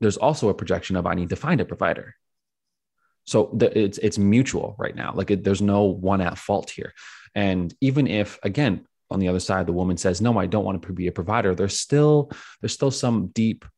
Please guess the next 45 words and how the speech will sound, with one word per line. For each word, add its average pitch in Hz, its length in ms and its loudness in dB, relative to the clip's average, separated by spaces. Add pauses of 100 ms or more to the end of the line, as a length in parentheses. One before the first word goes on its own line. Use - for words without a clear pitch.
(240)
rooted 110 460 4
things 107 360 0
that 95 100 -2
are 95 60 0
not 98 280 0
being 95 540 0 (360)
challenged 92 680 -2 (200)
that 92 460 0
are, 92 500 2 (220)
again, 147 320 0
attracting - 540 -4
a 80 40 -4
provider. - 500 -6 (760)
So, - 260 2
'cause 104 160 0
that's 90 220 -2
the 90 100 0
narrative. 101 480 0 (300)
I'm 90 100 -4
supposed - 320 -4
to - 80 -8
do 92 140 0
that. - 200 -2
So 90 200 -2
there's, 87 260 -4 (300)
it's, 95 200 -4
it's 82 160 -2
working 101 420 2
against 92 440 -2
both 87 160 0
sides. - 440 -6 (720)
The 95 60 -4
patriarchy 104 420 2
works 90 240 0
against 90 340 -2
both. 85 280 -2
It - 40 -14
doesn't 104 220 -2
work 95 240 0
just 92 240 0
against 85 380 -6
one 85 300 -4
or 87 120 -2
the 87 140 -6
other. - 260 -2